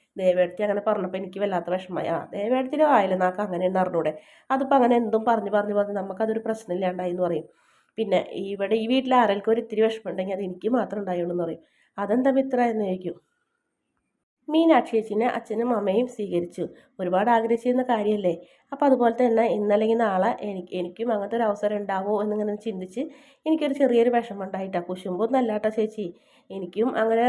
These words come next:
ഒരാഗ്രഹം മനസ്സിലുണ്ടായിരുന്നു, അത്രേ ഉള്ളൂ എന്ന് പറയും. അപ്പോൾ മീനാക്ഷിക്കും ആകാശിനും വല്ലാത്ത വിഷമാവും. അപ്പോൾ അവർ പറയും, ഏഹ്, മീ-, നമ്മുടെ മിത്ര തന്നെ അവരെ സമാധാനിപ്പിക്കും. "ഞാൻ വെറുതെ പറഞ്ഞാട്ടാ, നിങ്ങൾ വിഷമിക്കൊന്നും വേണ്ട.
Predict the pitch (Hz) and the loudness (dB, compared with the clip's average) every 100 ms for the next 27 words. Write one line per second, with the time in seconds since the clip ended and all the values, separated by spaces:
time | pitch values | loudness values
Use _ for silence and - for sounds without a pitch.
0 | 254 233 247 254 240 233 247 254 240 240 | 4 4 4 2 2 0 2 0 0 0
1 | 247 233 202 202 208 190 208 247 214 196 | 2 4 0 -2 -6 -6 0 2 2 0
2 | 185 180 - - _ - 302 285 294 247 | 0 -2 -4 -12 _ -4 2 2 6 6
3 | 214 214 202 220 208 208 190 190 214 202 | 6 0 -4 -2 -2 -2 -4 -6 -4 -2
4 | 175 185 220 - 180 180 175 349 - _ | -2 -2 -4 -6 -6 -4 -4 -6 -10 _
5 | _ 214 247 247 240 214 214 233 202 190 | _ 0 2 4 2 4 2 0 -2 0
6 | 185 170 - 247 233 220 214 226 240 220 | 0 -4 -6 -2 0 2 0 -2 -6 -2
7 | 226 262 226 202 202 208 180 175 175 175 | 0 2 2 2 0 -2 -2 -2 -4 -6
8 | 180 165 185 208 180 175 175 196 180 180 | -4 -4 -2 -2 -2 0 0 -2 -4 -6
9 | 180 175 185 240 247 180 175 185 185 180 | -6 -8 -2 0 -2 -4 -6 -6 -4 -4
10 | 170 | -4